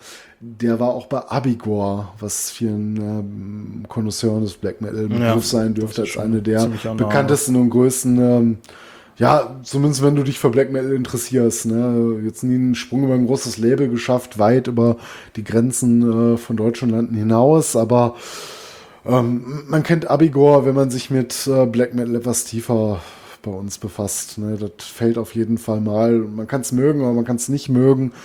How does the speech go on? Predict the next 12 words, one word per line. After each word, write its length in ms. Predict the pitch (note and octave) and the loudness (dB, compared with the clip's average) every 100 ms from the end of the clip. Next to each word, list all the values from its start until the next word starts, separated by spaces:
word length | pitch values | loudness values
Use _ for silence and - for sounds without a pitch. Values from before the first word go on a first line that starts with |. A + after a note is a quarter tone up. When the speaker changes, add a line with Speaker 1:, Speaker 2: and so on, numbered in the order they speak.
| - - | -20 -10
Speaker 1:
weil 80 | A#2 | -2
die 60 | A#2 | -2
auch 100 | A#2 | -2
so 140 | C3+ | -2
ihre 240 | B2 G#2+ | -2 0
eigene 320 | A#2 B2 C3 A2 | 0 0 -2 -4
Art 340 | A2 A2+ B2+ | -2 -4 -2
von 160 | - B2 | 0 2
Musik 260 | A2+ A2+ | 0 -2
gefunden 500 | B2 B2 B2+ C3 A#2+ | -6 -4 -4 -4 -4
haben. 520 | A2+ A#2 A#2+ B2 A#2+ A#2 - - - - - _ | -2 2 2 2 0 -4 -14 -20 -20 -20 -20 _
Ähm, 260 | A2+ A#2 | 0 0